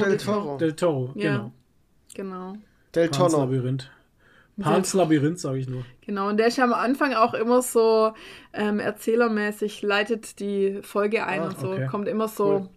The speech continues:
Speaker 3: Cool.
Speaker 2: reingelaufen, so was wie bei X Factor.
Speaker 3: Ah.
Speaker 2: halt
Speaker 1: Das
Speaker 2: so.
Speaker 1: ist geil.
Speaker 2: So ein bisschen, ja, und heute haben wir die und die Geschichte für euch und so.
Speaker 3: Oh, da fällt mir ein, ähm, hatte ich auch die News heute gesehen, äh, Sandman bekommt eine zweite Staffel tatsächlich.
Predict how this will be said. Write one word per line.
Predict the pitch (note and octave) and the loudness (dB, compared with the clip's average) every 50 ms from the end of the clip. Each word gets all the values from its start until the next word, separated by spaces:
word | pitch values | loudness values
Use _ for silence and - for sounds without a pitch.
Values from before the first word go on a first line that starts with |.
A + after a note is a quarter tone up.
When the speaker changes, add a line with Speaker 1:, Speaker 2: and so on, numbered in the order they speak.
| - - - - | -20 -20 -20 -16
Speaker 3:
Cool. | - - | -10 -6
Speaker 2:
reingelaufen, | G3 G3 G#3 A3 A3 G#3+ A3 A3+ A3+ G#3 | -4 -2 0 2 2 2 2 2 0 0
so | A3+ A3 G3+ | 0 2 4
was | G3+ G3+ A3+ A#3 - | 4 4 4 4 0
wie | A#3 A3 | -2 2
bei | G3+ G#3+ F#3+ C3+ | 4 4 4 4
X | G3+ - - - | 2 -2 -6 -6
Factor. | - A3+ G3+ - - - G3+ - | -2 -2 -2 -2 0 0 2 2
Speaker 3:
Ah. | - - E3 - | 4 4 4 4
Speaker 2:
halt | E3+ D#3+ D#3 | 4 4 4
Speaker 1:
Das | D#3 D3+ - - C#3+ | 4 4 4 4 4
Speaker 2:
so. | C3+ | 4
Speaker 1:
ist | - | 4
geil. | D#3+ D3 D3+ D#3+ D#3+ D3+ - - - - - | 6 6 6 6 4 0 -4 -12 -18 -20 -12
Speaker 2:
So | - - A#3 A3 | -2 4 4 4
ein | G#3+ G#3 | 4 4
bisschen, | G#3 A3 G#3+ - - G#3 G#3 | 0 -4 -4 -4 -2 0 4
ja, | G#3 G#3+ A3+ A3 | 6 6 8 6
und | G3 G#3 G#3+ | 6 4 4
heute | A3 A#3 C#4 C#4 C#4+ C4 | 4 4 4 4 4 4
haben | B3 B3 A#3 A#3 A3+ | 4 4 2 2 2
wir | A3+ A3+ A3+ A3 | 2 4 2 2
die | G#3 A3 A#3 A#3 | 0 -4 -4 -4
und | A3 G#3+ | -4 -4
die | G3 G3+ G3 | -4 -4 -6
Geschichte | F#3+ G3 - - G#3+ G#3+ - - F#3+ F#3 F#3 F#3 F#3 | -8 -8 -6 -6 -8 -6 -6 -6 -4 -4 -4 -6 -8
für | F#3 - F#3 F3+ | -10 -10 -8 -6
euch | F3+ F3+ F3+ F#3 F#3 - | -4 -4 -6 -8 -10 -14
und | - F#3 - | -16 -14 -12
so. | F#3 F#3 F3+ | -12 -8 -2
Speaker 3:
Oh, | F3+ F#3+ A#3+ B3 - - - _ | 2 4 4 4 2 -2 -10 _
da | - D#3 | -4 -4
fällt | C3+ - F#3 G3 F#3+ | -2 0 -2 -2 -2
mir | F#3+ E3+ D3 | -4 -6 -2
ein, | E3 E3+ F3+ F3+ F3 - | 0 0 0 0 -2 -4
ähm, | D3+ D3 D3 D3 C#3+ C#3 C#3 C3 - - - - | -4 -2 -2 -2 -4 -6 -6 -10 -14 -20 -14 -8
hatte | D3 C#3+ D3+ D#3 | -6 -4 -4 -4
ich | D#3 - | -4 -4
auch | E3+ F#3 - | -4 -4 -4
die | A3 | -2
News | G#3 G3+ G#3+ A3 G#3+ - | -2 0 0 0 0 2
heute | G3+ F#3+ G3+ G3 | 2 2 0 0
gesehen, | F3+ E3+ D#3+ E3+ E3+ F3 F#3 F#3 F3+ F3+ E3 | -6 -6 -4 -2 0 2 2 2 0 -2 -4
äh, | C3+ - D3 D#3+ D#3 D3+ D3+ D3+ D3 D#3 | -8 -10 -8 -6 -4 -2 -2 -2 -2 -4
Sandman | - - F3 F#3 F#3+ G3+ A3+ G#3 | -2 0 0 0 0 -2 -6 -6
bekommt | F#3 F#3 - F#3+ E3+ | -6 -4 -6 -6 -6
eine | E3+ D#3+ | -6 -8
zweite | - - E3+ D#3+ D#3 | -6 -4 -4 -4 -4
Staffel | - - C#3+ C3+ D3 C3+ | -4 -6 -8 -8 -8 -10
tatsächlich. | - B2 - - A#2+ - - - - | -12 -12 -12 -12 -14 -14 -14 -18 -10